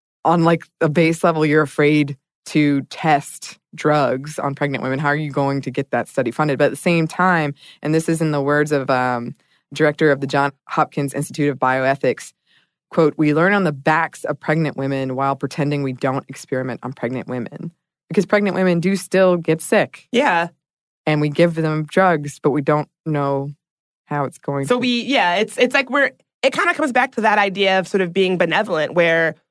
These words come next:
Speaker 2: we are pretending that we are, you know, protecting this pregnant woman, but actually we are not protecting them because we're letting them die and not studying what,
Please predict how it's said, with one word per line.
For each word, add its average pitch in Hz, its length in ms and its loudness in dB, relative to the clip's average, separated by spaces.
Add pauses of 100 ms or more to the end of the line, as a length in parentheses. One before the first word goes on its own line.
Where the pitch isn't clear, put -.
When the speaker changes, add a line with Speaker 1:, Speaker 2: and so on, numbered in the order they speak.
(120)
Speaker 2:
we 214 160 4
are 208 120 2
pretending 214 680 0
that 185 200 0
we 185 140 2
are, 170 320 2 (260)
you 175 80 -2
know, 160 80 -2
protecting 190 580 -2
this 180 140 -2
pregnant 190 280 -2
woman, 196 280 2
but 185 140 -2
actually 190 640 -2 (540)
we 202 120 2
are 190 120 2
not 196 360 0
protecting 165 480 -4
them 165 220 2
because 175 240 0
we're 175 380 2 (640)
letting 180 360 2
them 190 180 0
die 214 320 2
and 180 140 -2
not 190 260 0
studying 208 500 2
what, - 280 -6